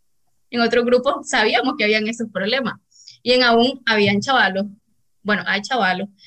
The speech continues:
que apoyan la campaña de Juan Sebastián, que apoyan la campaña de don Arturo, que apoyan la campaña de doña Cristiana,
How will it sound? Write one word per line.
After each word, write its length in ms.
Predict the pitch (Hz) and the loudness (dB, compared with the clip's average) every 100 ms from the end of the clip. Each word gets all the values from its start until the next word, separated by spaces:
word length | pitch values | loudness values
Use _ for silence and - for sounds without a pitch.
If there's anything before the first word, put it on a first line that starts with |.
| - - | -20 -4
que 80 | 233 | -2
apoyan 440 | 208 214 196 190 | 0 0 0 -2
la 100 | 190 | -4
campaña 360 | 202 208 180 175 | -4 -4 -4 -6
de 80 | 175 | -8
Juan 120 | 185 | -8
Sebastián, 760 | 214 247 247 330 311 311 302 - _ _ | -6 -6 -2 0 2 0 -4 -14 _ _
que 100 | - | -14
apoyan 240 | 180 185 180 | -10 -8 -6
la 100 | 180 | -6
campaña 380 | 190 185 220 | -4 -2 -2
de 40 | 220 | 0
don 100 | 240 | -2
Arturo, 680 | 247 - 311 285 262 262 - - - | -4 -4 -4 -2 0 -2 -4 -20 -8
que 80 | 214 | -4
apoyan 320 | 208 202 180 | 0 0 0
la 140 | 175 175 | -2 -2
campaña 520 | 185 180 190 190 196 | -2 0 0 2 2
de 60 | 208 | 0
doña 100 | 214 | -2
Cristiana, 800 | 240 262 302 330 311 277 269 - | -4 -6 -2 0 0 0 -4 -6